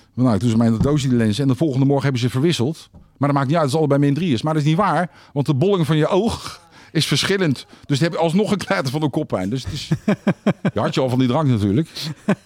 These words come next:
Speaker 1: Nou.
Speaker 2: Oh, maar, maar wat, wat gaat er dan door je hoofd? Want, eh, ik, dan du-, heb je een T V-optreden, dat is
Speaker 1: Nou, ik had, eh, ik, wat ik, wat ik had moeten doen, is, ik had moeten zeggen tegen het publiek...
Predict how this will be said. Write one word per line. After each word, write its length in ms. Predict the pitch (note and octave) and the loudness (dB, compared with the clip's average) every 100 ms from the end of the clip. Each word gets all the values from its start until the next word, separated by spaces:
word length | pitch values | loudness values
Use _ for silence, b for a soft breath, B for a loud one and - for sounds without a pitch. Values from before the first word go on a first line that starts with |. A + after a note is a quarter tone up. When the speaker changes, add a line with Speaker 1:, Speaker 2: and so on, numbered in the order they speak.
| A3 | -4
Speaker 1:
Nou. 240 | - A2 E2 - - B C3+ B2+ B2 B - | -2 -6 -6 -14 -20 B -18 -16 -16 B -8
Speaker 2:
Oh, 460 | F3 G#3 G#3 F#3 G3+ F3+ | -2 0 2 0 -2 -4
maar, 220 | G#3+ G3 F#3+ | -4 -4 -12
maar 140 | G3 - b b b - | -16 -18 b b b -4
wat, 200 | G3 E3+ | -4 0
wat 160 | G3 | -2
gaat 220 | G3 G3+ | 0 0
er 60 | G3 | 2
dan 240 | F3+ F3 | 2 2
door 180 | D#3+ F3+ | 2 4
je 80 | F3 | 4
hoofd? 320 | D#3 G#3+ D3 | 4 2 0
Want, 300 | D#3+ D3 - | -4 -4 -8
eh, 120 | - D3 - | -18 -20 -18
ik, 120 | - C3 - C#3+ C#3+ - - - - - - | -20 -16 -10 -10 -10 -20 -20 -20 -20 -20 -16
dan 360 | D3+ D#3 D#3 | -4 -2 0
du-, 160 | C3+ A3+ | 0 0
heb 160 | D#3 | 0
je 60 | D#3 | -2
een 60 | C#3+ | -2
T 100 | B2+ | 0
V-optreden, 640 | C3+ D#3+ D#3 F3 G3+ G#3 | 0 -2 0 0 2 -2
dat 140 | D3 | -4
is 140 | B2+ - _ _ _ _ - B - | -10 -12 _ _ _ _ -20 B -6
Speaker 1:
Nou, 140 | - | -6
ik 80 | - | -2
had, 160 | G3 | -2
eh, 260 | G3+ F3 F3+ | 0 -2 -2
ik, 100 | D#3 | -2
wat 120 | E3+ | -2
ik, 160 | D#3 B2+ G#2+ | -2 -4 -4
wat 200 | D3 G3 | -4 0
ik 60 | |
had 120 | E3+ | 0
moeten 240 | E3+ E3+ D#3 | 0 -2 -2
doen, 120 | D#3+ | -4
is, 160 | A#2+ A#2 | -4 -6
ik 120 | C3 | -6
had 100 | C3+ | -2
moeten 200 | C#3+ A#2+ | -2 -2
zeggen 180 | - C#3+ | -4 -4
tegen 140 | C#3+ G#2 | -4 -2
het 80 | B2+ | -2
publiek... 180 | B2 | -2